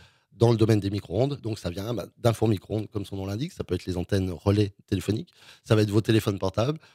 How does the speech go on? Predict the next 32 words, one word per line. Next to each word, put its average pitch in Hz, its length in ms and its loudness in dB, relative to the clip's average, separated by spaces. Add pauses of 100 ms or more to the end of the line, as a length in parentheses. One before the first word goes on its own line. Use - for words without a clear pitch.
(220)
euh, 107 240 6
ou 123 120 -4
toute 117 180 -8
borne 104 220 4
Wi-Fi. 110 380 -6
Donc 98 160 -6
ça 90 80 -10
veut 85 80 -10
dire 90 120 -6
une 90 140 -6
box, 104 400 0
euh, 82 180 -8
ou, 98 260 -4
euh, 101 140 2
une 104 160 -8
borne 95 300 0
Wi-Fi 90 400 -10
dans, 90 480 -6
dans 55 640 -8
un 90 140 -4
immeuble, 92 240 0
par 82 100 0
exemple. 95 260 -4 (300)
Donc 107 160 2
toutes 139 220 -4
ces - 180 4
fréquences-là 117 640 0
sont 107 280 -8
du 98 180 -12
domaine 107 280 0
des 98 140 -2
micro-ondes. 104 440 0